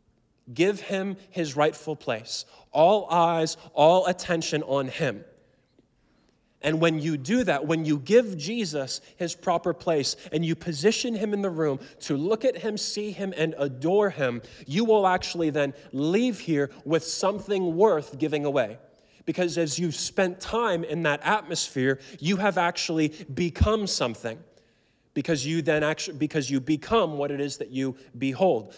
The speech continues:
So when I become what Jesus says that I am, then I'm actually free to leave, give that away to someone, disciple someone in that. And I, and I walk as an ambassador of heaven. I walk as an,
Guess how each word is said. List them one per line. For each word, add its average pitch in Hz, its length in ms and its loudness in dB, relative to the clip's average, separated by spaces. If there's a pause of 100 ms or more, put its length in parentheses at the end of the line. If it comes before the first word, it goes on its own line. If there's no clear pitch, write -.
So - 180 0
when 175 200 2
I 165 100 2
become 165 800 0 (1500)
what 175 220 4
Jesus 175 480 2
says 233 420 2
that 156 120 2
I 135 140 0
am, 139 320 -2 (160)
then 208 240 2
I'm 214 120 0
actually 185 440 0
free 190 300 -4
to 175 200 -4
leave, 160 600 0 (380)
give 170 200 2
that 180 160 6
away 170 200 6
to 160 80 0
someone, 123 280 -4
disciple 175 520 0
someone 123 440 -2
in 113 100 -10
that. 110 160 -12 (4000)
And 151 160 2
I, 156 60 2
and 151 180 0
I 139 140 4
walk 147 520 4
as 139 220 -4
an 143 80 -2
ambassador 127 580 -2
of 117 120 -4
heaven. 123 240 -6
I 123 100 -2
walk 143 480 0
as 135 140 -8
an, 131 240 -6